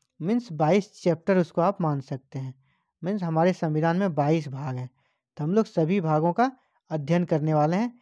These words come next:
तो इन्हीं में से बाईस भाग में से आज हम लोग पढ़ने वाले हैं भाग दो, जो एग्जाम के दृष्टिकोण से महत्वपूर्ण है। भाग वन एग्जाम के दृष्टिकोण से ज़्यादा महत्वपूर्ण नहीं है, इसलिए उसको हम लोग नहीं कर रहे हैं। बस आप इतने जान लीजिए,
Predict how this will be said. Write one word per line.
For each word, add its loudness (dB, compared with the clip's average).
तो -4
इन्हीं 2
में 4
से -2
बाईस 2
भाग -2
में -4
से -4
आज 2
हम 0
लोग 0
पढ़ने 0
वाले 2
हैं -2
भाग -2
दो, -6
जो -2
एग्जाम 2
के 0
दृष्टिकोण -4
से -2
महत्वपूर्ण -2
है। -6
भाग 0
वन 0
एग्जाम -2
के -2
दृष्टिकोण -6
से -8
ज़्यादा 0
महत्वपूर्ण -4
नहीं 0
है, 2
इसलिए -2
उसको -2
हम -2
लोग 0
नहीं 0
कर 2
रहे 0
हैं। -2
बस 0
आप 2
इतने -6
जान -2
लीजिए, -4